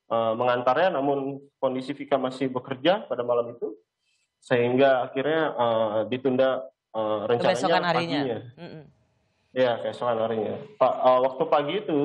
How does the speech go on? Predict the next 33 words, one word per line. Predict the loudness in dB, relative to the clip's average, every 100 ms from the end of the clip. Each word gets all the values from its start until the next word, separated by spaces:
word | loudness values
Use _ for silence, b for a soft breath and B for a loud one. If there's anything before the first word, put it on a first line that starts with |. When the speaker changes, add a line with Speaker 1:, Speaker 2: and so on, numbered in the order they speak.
| 2
Speaker 1:
dia | 0
kembali | 2 0 2
mengeluh | 2 2 0 -2
sebenarnya. | -6 -4 -6 -10 _
Speaker 2:
Sorry, | 0 2 4
sorry, | 4 6
Bung, | 6 6
Speaker 1:
Sakit. | 8
Speaker 2:
eh, | 6 6 0
Vicky, | -2 -2
eh, | -4 -2 0 0 -2 0
Speaker 1:
Hmm, | 0 0
Speaker 2:
izinkan | -4 -2 0 0
Speaker 1:
iya. | 2
Speaker 2:
saya | 2 0
untuk | 0 -8 -8 -10 _
bertanya. | -16 -4 -4 -4 -10 b b
Kan | -4 -2
biasanya | 0 0 0
kalau | 2 2 2
Speaker 1:
Oke. | 0
Speaker 2:
kita, | 2 4 6 4 2
ah, | -4 -10
setelah | -6 -2 -2
divaksin | -2 -6 -6 -6
itu | -2
dapat | 0 0 -2 -6
surat | -2 0 0 -6
gitu, | -10 -10
sudah | -8 0 2 2 -2 -10
vaksin | -8 -6 -8 -8
pertama, | -2 0 2 0
Speaker 1:
Hmm. | -2